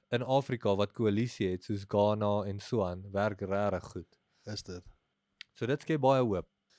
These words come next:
Speaker 2: Ek dink wat vir my inspirerend is, is ek luister soms na besigheidseienaars wat groot besighede het.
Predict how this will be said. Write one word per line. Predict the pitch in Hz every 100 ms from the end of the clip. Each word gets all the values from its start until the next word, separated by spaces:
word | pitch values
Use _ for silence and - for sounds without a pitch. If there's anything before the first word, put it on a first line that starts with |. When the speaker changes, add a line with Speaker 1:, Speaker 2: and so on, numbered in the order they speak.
| _ _ _
Speaker 2:
Ek | 160 147
dink | 190 180
wat | 180 -
vir |
my | 131 131 151
inspirerend | 143 - 123 120 131
is, | 110
is | 131
ek | 131
luister | 127 127 143
soms | - 135 -
na |
besigheidseienaars | 110 120 113 107 120 113 107 117 113 110 110 107
wat | 110 -
groot | 127 123
besighede | 107 101 98 - 92
het. | 73